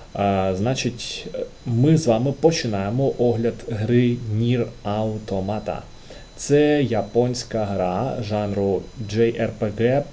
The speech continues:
плюс слешер. Розроб-, розробником цієї гри став Йоко Таро. Це японець з дуже незвичайним мисленням, який зробив навіть свій світ.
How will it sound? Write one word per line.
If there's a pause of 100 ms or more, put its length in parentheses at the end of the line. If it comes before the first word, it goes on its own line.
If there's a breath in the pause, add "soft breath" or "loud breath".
плюс
слешер. (1000 loud breath)
Розроб-,
розробником
цієї
гри (100)
став (120)
Йоко
Таро.
Це (420 loud breath)
японець (180)
з
дуже
незвичайним
мисленням, (1000 loud breath)
який
зробив
навіть
свій
світ.